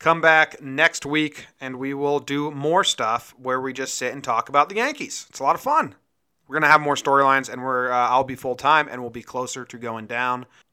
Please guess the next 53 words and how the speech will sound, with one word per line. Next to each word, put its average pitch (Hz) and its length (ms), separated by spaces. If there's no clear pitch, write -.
The 143 140
Instagram 185 500
is 156 120
gonna 156 200
start 156 320
being 143 200
very 135 240
active 123 400
once 123 180
we 123 80
go 110 220
to 113 80
spring 120 240
training. 127 400
So 127 180
if - 80
you 113 80
have 117 240
an 135 100
Instagram 139 360
and 123 100
you 110 60
don't 107 180
follow 117 380
us, 131 180
you 113 80
should 104 240
follow 117 380
us, 127 160
because 110 260
once 117 240
we're 120 120
down 113 260
there, 117 280
we're 113 80
gonna 107 120
do 107 280
Instagram 110 420
lives. 123 500
We're 110 100
gonna 110 220
do 104 760
a - 80
lot 107 200
of 104 60
story 123 400
stuff. 117 380
I 143 80
don't 110 100
know. 73 80
I 277 100
don't 240 120
know. 208 200